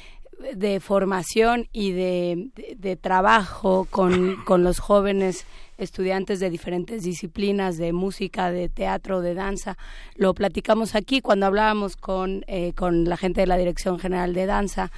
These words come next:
de la unam, eh, la cantidad de bailarines mexicanos que pasaron, que han pasado por esta,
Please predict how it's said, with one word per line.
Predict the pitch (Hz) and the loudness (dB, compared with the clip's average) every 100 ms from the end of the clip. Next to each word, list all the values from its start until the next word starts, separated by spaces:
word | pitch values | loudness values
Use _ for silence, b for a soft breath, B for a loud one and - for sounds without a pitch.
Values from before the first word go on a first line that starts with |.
| B B B - | B B B -6
de | 185 180 | -2 0
la | 180 | 0
unam, | 180 196 208 220 220 | 0 2 2 2 -2
eh, | - 202 | -4 -2
la | 180 | -2
cantidad | 180 190 175 190 190 208 214 | -2 -2 -2 0 2 4 2
de | 190 196 | 0 0
bailarines | 185 180 175 180 190 190 | 0 0 -2 -2 -2 -4
mexicanos | 180 165 190 - 196 196 190 | -4 -6 -10 -4 -2 -2 -4
que | - 185 | -4 -6
pasaron, | - 175 - 196 196 | -6 -10 -8 -8 -10
que | - 196 | -8 -8
han | 180 | -8
pasado | 185 185 | -8 -8
por | 160 185 | -8 -8
esta, | 180 - 185 180 | -10 -8 -4 -4